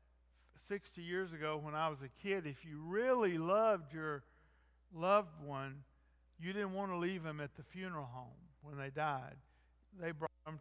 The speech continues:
to your home. And for a young man,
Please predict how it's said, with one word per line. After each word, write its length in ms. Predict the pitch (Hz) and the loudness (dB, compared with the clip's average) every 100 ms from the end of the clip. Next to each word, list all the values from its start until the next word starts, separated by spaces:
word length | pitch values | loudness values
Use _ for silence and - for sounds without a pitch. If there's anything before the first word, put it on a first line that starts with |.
| - | -10
to 60 | |
your 220 | 151 147 139 | -8 -8 -8
home. 420 | 156 196 185 175 127 - _ _ _ _ _ - | -6 -6 -8 -10 -16 -20 _ _ _ _ _ -8
And 480 | 160 156 156 151 156 - _ _ _ _ _ _ _ _ _ _ _ _ _ _ _ _ _ _ - | -2 0 0 -2 -10 -20 _ _ _ _ _ _ _ _ _ _ _ _ _ _ _ _ _ _ -8
for 180 | 175 170 | -2 0
a 40 | |
young 340 | 180 202 214 190 | 2 0 0 -2
man, 440 | 180 180 180 | 0 0 0